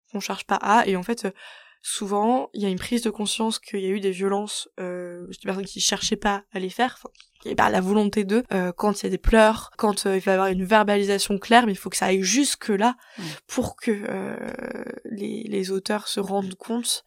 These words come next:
Speaker 1: et pour certains, voilà, cherchent à faire différemment, mais, euh,
Speaker 2: Mhm.
Speaker 1: puis on se rend compte aussi de, de tout le contexte, souvent de colère, de culpabilisation,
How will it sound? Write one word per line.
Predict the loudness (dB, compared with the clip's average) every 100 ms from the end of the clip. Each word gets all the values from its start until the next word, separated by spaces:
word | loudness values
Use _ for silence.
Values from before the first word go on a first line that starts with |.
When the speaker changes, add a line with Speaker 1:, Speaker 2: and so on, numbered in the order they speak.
| -10
Speaker 1:
et | -12
pour | -12 -14
certains, | -14 -12 -8 -8 -8
voilà, | -10 -8 -2
cherchent | -2 -2 -10 -12
à | -10
faire | -10
différemment, | -10 -10 -6 -2 -2 0 0 0
mais, | 0 0 -2 -8
euh, | -12 -18 -20 -18 -18 -16 -12
Speaker 2:
Mhm. | -2
Speaker 1:
puis | 2
on | 2
se | 2
rend | -2
compte | -2
aussi | -2 -6 -4
de, | -4
de | -4
tout | -6 -4 -4
le | -4
contexte, | -6 -4 -2 -2 -4 -6
souvent | -4 -6 -4 -4
de | -4
colère, | 0 2 4 4 4 2
de | -2
culpabilisation, | -6 -8 -2 -2 -2 -8 -2 0 0 -2